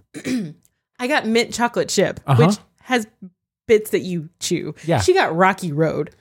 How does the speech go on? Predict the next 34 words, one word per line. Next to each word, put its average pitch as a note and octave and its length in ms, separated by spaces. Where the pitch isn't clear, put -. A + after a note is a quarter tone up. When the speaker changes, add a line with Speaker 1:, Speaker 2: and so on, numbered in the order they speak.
Speaker 1:
We C4 120
were A3+ 140
not E3+ 220
fasting C3+ 340
Speaker 2:
No. G2 400
Speaker 1:
any, E3+ 160
anymore. E3 360
Speaker 2:
No. F#2+ 260
Speaker 1:
And F#3+ 220
when A3 140
we A3 120
pulled G#3 300
out F#3+ 160
of E3 120
the E3 60
driveway, D#3 800
uh, E3+ 160
we're E3 80
sitting E3 300
in E3 60
the D3+ 60
car E3 300
and D3+ 240
a E3 40
pastor F3+ 420
from E3 160
the D3 60
church F3 380
drove G3+ 220
by G3+ 220
and - 140
we C4+ 100
<laughs> - 1040
Speaker 2:
Ducked. C4 260